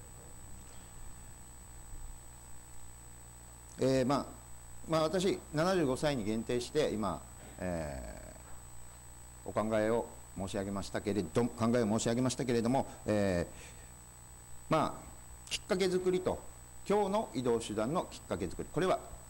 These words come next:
必ず続いていくと思いますので、えー、反応を見て、えー、様々な施策として、えー、取り入れていただければと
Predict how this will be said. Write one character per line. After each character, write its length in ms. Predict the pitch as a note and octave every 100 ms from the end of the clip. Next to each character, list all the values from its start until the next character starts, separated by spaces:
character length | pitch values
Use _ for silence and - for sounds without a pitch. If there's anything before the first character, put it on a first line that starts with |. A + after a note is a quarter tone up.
| - - - -
必 80 | E3+ G3 G3
ず 100 | C#3 - C3+
続 100 | C3
い 60 |
て 140 | - E2
い 20 |
く 100 | -
と 80 | F2+
思 140 | A2+
い 40 | C#3
ま 100 | C#3+
す 140 | -
の 100 | A2
で、 180 | B2 - - -
え 220 | F#2 E2+ -
ー、 20 |
反 180 | B2 E3+
応 140 | F3
を 40 | B2
見 120 | C3
て、 200 | - - - - - -
え 300 | D#2+ B1 -
ー、 20 |
様 200 | A#2+ D3
々 180 | D3+ G2+
な 120 | C#2
施 120 | -
策 320 | - F2+ F2+ - - -
と 60 | G2+
し 60 | -
て、 200 | D3 -
え 480 | E2 D2 A1 - - -
ー、 40 | -
取 120 | G2
り 60 | G#2
入 60 |
れ 60 | G2+
て 120 | D2+
い 60 | D2
た 100 | F2
だ 80 |
け 120 | F#2+ G#2
れ 80 |
ば 100 | A#2
と 160 | -